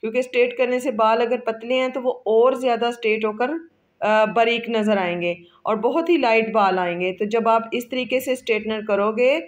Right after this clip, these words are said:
तो फिर आपके बाल जौन से हैं वो हेल्दी लगेंगे, वो इतने जौन से हैं लाइट नहीं लगेंगे।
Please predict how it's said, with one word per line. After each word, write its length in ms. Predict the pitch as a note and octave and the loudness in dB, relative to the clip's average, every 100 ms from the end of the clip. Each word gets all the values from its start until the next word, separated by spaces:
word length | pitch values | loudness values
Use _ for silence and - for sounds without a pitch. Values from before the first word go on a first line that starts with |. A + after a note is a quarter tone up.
| - _ _ | -12 _ _
तो 80 | A3 | -4
फिर 160 | A3 A#3 | 0 2
आपके 300 | A3+ A3+ A#3+ | 2 2 0
बाल 320 | F#3+ G3+ G#3+ | 2 4 4
जौन 200 | A3+ A3+ A3 | 2 -2 -2
से 160 | A#3+ | -2
हैं 160 | B3 C4+ B3+ | 0 -2 0
वो 180 | A#3 C4 F4 - _ _ _ | 4 4 2 -4 _ _ _
हेल्दी 400 | A3+ A#3 G#3 D4 C4+ | -2 -2 0 0 2
लगेंगे, 540 | A3+ A3+ A#3 C4 F#4+ | 2 2 2 2 0
वो 140 | C4 A#3 | 0 0
इतने 520 | A3+ A3+ B3 B3 B3+ | 0 -2 0 0 0
जौन 220 | A#3 A#3 | 0 -2
से 120 | A#3 C4 | -2 -2
हैं 140 | A#3 | -2
लाइट 440 | A#3 G#3 A3 G#3+ B3+ | 2 2 2 -2 -4
नहीं 260 | A3+ B3+ A#3 | -2 0 -2
लगेंगे। 480 | F#3+ F3 F3 E3 | -2 -4 -6 -6